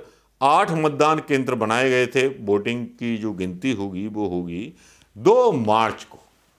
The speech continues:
अब एक तरफ जहां भारतीय जनता पार्टी अपना पूरा जोर बंगाल चुनाव पर लगाए हुए,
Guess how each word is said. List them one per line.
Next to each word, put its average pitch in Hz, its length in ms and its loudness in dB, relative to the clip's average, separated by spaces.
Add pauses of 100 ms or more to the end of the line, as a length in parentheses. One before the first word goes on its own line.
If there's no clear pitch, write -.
(1700)
अब 220 380 -2
एक 220 300 2
तरफ 220 200 4
जहां 170 260 0
भारतीय 139 320 -2
जनता 143 160 -2
पार्टी 131 440 2
अपना 117 180 0
पूरा 117 300 2
जोर 107 340 2
बंगाल 107 500 2
चुनाव 98 420 -2
पर 101 100 4
लगाए 87 320 4
हुए, 104 400 -2